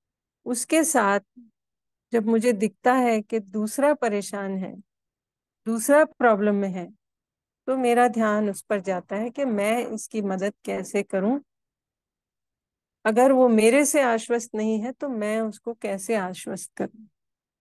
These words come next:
बेस्ट तरीका क्या है उसका? मैं अपने अंदर सही भाव रखूं, सही व्यवहार के साथ प्रस्तुत हूं,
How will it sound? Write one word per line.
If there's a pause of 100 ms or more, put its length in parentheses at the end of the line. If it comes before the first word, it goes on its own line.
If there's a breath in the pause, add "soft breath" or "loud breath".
(800)
बेस्ट
तरीका
क्या
है
उसका? (560)
मैं
अपने
अंदर
सही
भाव
रखूं, (800)
सही
व्यवहार
के
साथ (160)
प्रस्तुत
हूं,